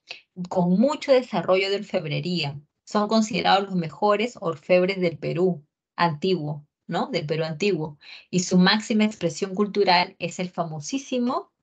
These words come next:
cuchillo tumi, ¿verdad? El cuchillo tumi que ya de-, dio la vuelta al mundo, sin duda, y es la expresión más alta de su orfebrería y de la orfebrería peruana, ¿no?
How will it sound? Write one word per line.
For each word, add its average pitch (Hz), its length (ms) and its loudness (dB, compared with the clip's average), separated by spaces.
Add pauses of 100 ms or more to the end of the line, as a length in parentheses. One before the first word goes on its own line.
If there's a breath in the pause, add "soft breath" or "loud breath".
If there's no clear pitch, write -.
(280)
cuchillo 214 800 -2 (200)
tumi, 151 420 -2 (440 soft breath)
¿verdad? 160 400 -2
El 185 60 -4
cuchillo 180 420 -6
tumi 190 380 0
que 175 100 -2
ya 160 100 2
de-, 170 220 4
dio 185 140 0
la 214 100 2
vuelta 185 260 -4
al 165 80 0
mundo, 175 280 -2
sin 160 260 -10
duda, 170 400 2 (400 loud breath)
y 175 140 4
es 165 100 -2
la 185 80 4
expresión 180 840 -2
más 175 340 -2
alta 180 480 -2 (300 soft breath)
de 165 100 -4
su 190 240 -4
orfebrería 175 800 0
y 185 140 2
de 165 100 4
la 160 100 0
orfebrería 170 920 -2
peruana, 151 640 -2
¿no? 160 320 -6